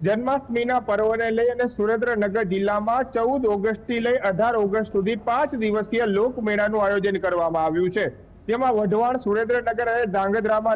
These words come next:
લોકમેળાઓ યોજાવાના છે. ત્યારે સો થી વધુ રાઇડો છે, ત્યાં મેળામાં ઉપલબ્ધ રહેવાની છે અને મોટી સંખ્યામાં લોકો મેળો માણી શકે તે માટેની તૈયારીઓ દેખાડવામાં આવી રહી છે.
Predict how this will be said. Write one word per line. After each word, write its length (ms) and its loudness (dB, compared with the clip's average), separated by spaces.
લોકમેળાઓ 720 2
યોજાવાના 560 2
છે. 160 0
ત્યારે 320 0
સો 280 0
થી 200 -2
વધુ 380 0
રાઇડો 400 2
છે, 220 2
ત્યાં 500 -2
મેળામાં 380 0
ઉપલબ્ધ 440 0
રહેવાની 500 2
છે 140 -4
અને 220 0
મોટી 340 0
સંખ્યામાં 520 0
લોકો 320 0
મેળો 360 2
માણી 320 0
શકે 380 0
તે 440 -2
માટેની 480 0
તૈયારીઓ 540 2
દેખાડવામાં 760 0
આવી 160 2
રહી 240 2
છે. 220 0